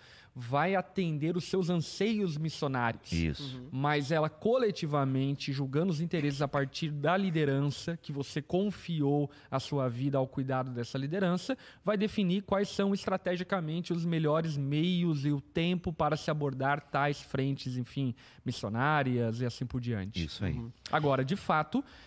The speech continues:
Speaker 1: é, o pertencer a uma igreja contribui de maneira abrupta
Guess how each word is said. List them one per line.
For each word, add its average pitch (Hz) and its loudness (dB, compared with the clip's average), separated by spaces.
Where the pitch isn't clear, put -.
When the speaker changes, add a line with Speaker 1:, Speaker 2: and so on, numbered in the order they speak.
Speaker 1:
é, 151 4
o 147 0
pertencer 175 0
a 165 0
uma 185 0
igreja 151 0
contribui 180 0
de 135 -6
maneira 156 4
abrupta 190 0